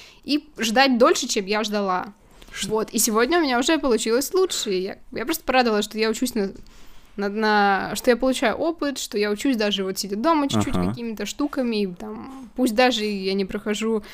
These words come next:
Speaker 1: миллион онлайн-курсов по фотографии, все равно я делаю что-то, и дел-, и это при-, получается делать естественно, не заставляя себя, и... Короче, я просто кайфанула.
Speaker 2: А зна-,
Speaker 1: Вот.
Speaker 2: знаешь, что это значит? Что коронавирус делает свое дело, и в мир возвращаются фотографы. Видите, как он очистился?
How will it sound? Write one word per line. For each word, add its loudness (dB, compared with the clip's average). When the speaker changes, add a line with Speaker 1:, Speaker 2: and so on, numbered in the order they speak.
Speaker 1:
миллион 6
онлайн-курсов 2
по -6
фотографии, -4
все -2
равно 0
я 4
делаю 2
что-то, -2
и -2
дел-, 2
и 0
это 0
при-, -8
получается 2
делать 0
естественно, -2
не 2
заставляя -4
себя, -6
и... -6
Короче, -2
я 2
просто -2
кайфанула. -8
Speaker 2:
А 0
зна-, 2
Speaker 1:
Вот. -6
Speaker 2:
знаешь, 2
что -2
это -4
значит? -2
Что 4
коронавирус 0
делает 6
свое 0
дело, 4
и 2
в -4
мир 4
возвращаются -2
фотографы. -4
Видите, -4
как -2
он 2
очистился? -6